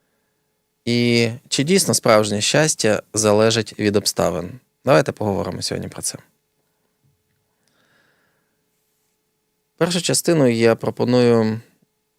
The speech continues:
подумати про стоїцизм, якщо ви знаєте, що таке. Якщо ні, я вам розкажу. Е, з точки зору стоїцизму, е, щастя — це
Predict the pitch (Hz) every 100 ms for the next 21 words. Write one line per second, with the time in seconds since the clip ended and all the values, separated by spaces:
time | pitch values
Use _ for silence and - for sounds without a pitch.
0 | _ _ _ _ _ _ _ _ _ _
1 | _ _ _ _ _ _ _ _ _ _
2 | _ _ _ _ _ _ - 135 156 135
3 | - 101 110 113 107 - _ _ _ _
4 | _ _ _ _ _ _ _ _ _ -
5 | 135 135 - 92 - - - _ _ 104
6 | 104 101 98 98 101 104 - - 180 185
7 | 190 - - - - 151 - - 117 104
8 | 101 - - - _ _ _ _ _ _
9 | _ _ - 101 101 156 - 131 143 131
10 | - 135 135 - 196 160 110 101 110 _
11 | _ _ _ _ _ _ _ 113 113 110
12 | - - - 156 170 - 107 127 117